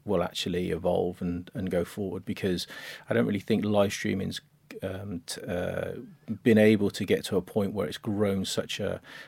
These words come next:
um, uh, uh, a critical mass where it's, uh, it's got to a point where it's, it's sort of made that step, uh, made that step into the next realm. But I think from a, um, from a development perspective, I think that could be the,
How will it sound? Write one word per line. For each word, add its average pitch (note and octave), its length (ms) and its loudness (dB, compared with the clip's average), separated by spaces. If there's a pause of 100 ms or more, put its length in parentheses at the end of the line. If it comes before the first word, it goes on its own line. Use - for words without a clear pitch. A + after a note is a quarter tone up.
(140)
um, G2+ 560 -6
uh, F#2 480 -8 (280)
uh, F2 220 -4
a A2+ 80 -8
critical - 380 0
mass G#2+ 440 0
where G2 160 0
it's, - 280 -4
uh, F#2 180 0
it's G2+ 140 -6
got - 160 -6
to A2+ 100 -4
a F#2+ 60 -2
point G2+ 260 -2
where F#2+ 160 0
it's, - 160 -8
it's F#2+ 240 -8
sort - 240 -8
of - 60 -18 (120)
made G2 220 -2
that - 160 -6
step, - 320 -4 (140)
uh, F2+ 200 -4 (440)
made A#2 160 6
that - 100 0
step - 240 0
into G2+ 160 -2
the G2 80 -2
next G2 240 -2
realm. G2 380 4
But G2 160 0
I F#2+ 60 0
think G#2+ 340 -2
from F#2+ 400 -4
a, F#2 260 -4
um, F2+ 220 -2
from - 180 -4
a F2 60 -2
development G2 460 2
perspective, - 400 -10
I F#2 80 0
think F#2+ 180 -4
that - 180 -2
could - 140 -8
be F#2+ 100 -2
the, F2+ 200 -6